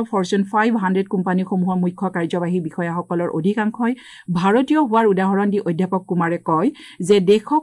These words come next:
সম্পূৰ্ণকৈ সলনি কৰাৰ ক্ষমতা আমাৰ যুৱ সমাজৰ আছে। তেওঁ উচ্চ শিক্ষাৰ সুবিধা সমাজৰ দুৰ্বলতৰ শ্ৰেণীৰ শিক্ষাৰ্থীয়েও লাভ কৰাৰ ওপৰত গুৰুত্ব আৰোপ কৰে। দীক্ষান্ত সমাৰোহত সভাপতিত্ব কৰি ৰাজ্যপাল তথা বিশ্ববিদ্যালয়খনৰ আচাৰ্য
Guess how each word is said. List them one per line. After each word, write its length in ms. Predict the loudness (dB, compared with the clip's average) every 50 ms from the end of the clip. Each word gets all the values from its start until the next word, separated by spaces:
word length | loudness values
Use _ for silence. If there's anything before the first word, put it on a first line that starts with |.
| 2 0
সম্পূৰ্ণকৈ 480 | 0 0 2 0 0 0 0 -2 -2 -2 0
সলনি 300 | 0 0 2 0 0 0 -2
কৰাৰ 180 | -2 -2 -2 -2 -2
ক্ষমতা 340 | -2 -2 -2 -2 -2 -2 -2 0 0
আমাৰ 140 | 0 0 -2 -2 -2
যুৱ 120 | -2 -2 -2 -2 -2
সমাজৰ 340 | -2 -2 0 -2 -2 -2 -4 -4
আছে। 200 | -6 -4 -4 -4 -4 -6 _ _ _ _ -8 _ 2
তেওঁ 140 | 4 4 4 4
উচ্চ 140 | 2 2 2 2 2
শিক্ষাৰ 260 | 0 0 -2 -2 -2 0 0
সুবিধা 260 | 2 2 2 2 2 0 0
সমাজৰ 320 | 0 0 0 2 0 0 0 0
দুৰ্বলতৰ 480 | 0 0 0 0 -2 -2 -2 -2 -2 -2 -2
শ্ৰেণীৰ 320 | -2 0 0 0 0 -2 -2
শিক্ষাৰ্থীয়েও 500 | -4 -4 -2 -4 -2 -2 0 0 0 0
লাভ 120 | 0 -2 -2 -4
কৰাৰ 160 | -4 -2 -2 -2 -2
ওপৰত 220 | -2 -4 -2 -2 0 0
গুৰুত্ব 240 | 0 0 0 -2 -2 -2
আৰোপ 140 | -2 -2 -6 -4 -4
কৰে। 180 | -2 -2 -2 -4 -6 _ _ _ _ _ _ _ _ 0
দীক্ষান্ত 420 | 2 2 2 4 4 4 4 4 4 4 4
সমাৰোহত 400 | 4 4 6 4 4 2 0 -2 -2
সভাপতিত্ব 500 | 0 0 0 2 2 0 0 -2 -2 -2 -2 2
কৰি 140 | 4 4 4 4 2
ৰাজ্যপাল 360 | 0 0 -2 -4 -2 -4 -4 -4
তথা 160 | -6 -4 -4 -4 -4
বিশ্ববিদ্যালয়খনৰ 720 | -4 -4 -2 -2 -2 0 0 0 -2 -2 -2 -4 -4 -4 -4 -4 -6
আচাৰ্য 340 | -6 -4 -4 -2 -2 -2